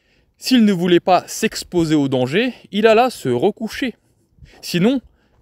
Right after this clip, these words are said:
qu'il s'attendit à soutenir un choc très rude.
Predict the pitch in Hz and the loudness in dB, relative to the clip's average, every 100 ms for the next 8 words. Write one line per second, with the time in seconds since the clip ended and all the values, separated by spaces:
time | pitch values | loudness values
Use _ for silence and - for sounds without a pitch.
0 | _ - 151 - - 175 139 151 180 - | _ -6 -6 -4 -4 -2 -4 -4 -6 -10
1 | _ _ _ _ - 123 190 - 143 135 | _ _ _ _ -8 -6 -6 -2 0 0
2 | 143 151 - _ _ _ - 139 117 - | -2 -6 -10 _ _ _ -6 -6 -4 -2
3 | 143 - - 143 120 110 87 82 | -2 -4 -4 -4 -2 -4 -6 -12